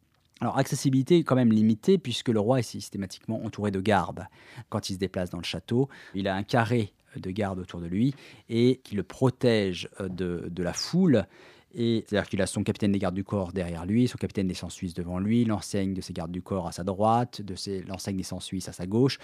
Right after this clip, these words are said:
plus après tout un carré d'hommes, euh, autour de lui qui, lorsqu'il circule. Et lorsqu'on parle d'accessibilité, ça veut dire aussi qu'on a le droit de parler au roi. Or, on a le droit de parler au roi uniquement s'il vous adresse le premier la parole.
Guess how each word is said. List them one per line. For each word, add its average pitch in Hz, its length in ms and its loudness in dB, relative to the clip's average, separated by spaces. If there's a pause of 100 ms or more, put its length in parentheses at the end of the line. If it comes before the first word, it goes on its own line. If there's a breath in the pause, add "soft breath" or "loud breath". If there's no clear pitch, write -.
(200 loud breath)
plus 127 380 -2
après - 260 -4
tout - 180 -6
un 98 60 -2
carré 101 480 -6
d'hommes, 104 400 0 (340 loud breath)
euh, 95 140 -4
autour 107 280 -4
de 95 80 2
lui 107 320 2
qui, - 300 -4
lorsqu'il 107 360 0
circule. 90 560 -6 (320 loud breath)
Et 127 160 4
lorsqu'on 135 340 2
parle 117 160 2
d'accessibilité, 98 720 -2
ça 104 120 -4
veut 98 120 -2
dire 143 160 0
aussi 165 180 -6
qu'on 113 140 0
a 107 40 2
le 107 60 2
droit 156 180 2
de 123 60 2
parler 120 300 2
au 101 80 0
roi. - 240 -4 (560)
Or, 117 400 6 (220)
on 101 80 2
a 101 40 2
le 98 80 2
droit 127 100 4
de 120 60 -8
parler 98 220 -2
au 90 40 -2
roi 127 440 -2
uniquement 156 680 4
s'il 117 180 0
vous 107 160 -4
adresse 113 380 0
le 110 80 -2
premier 127 260 4
la 107 80 6
parole. 95 460 2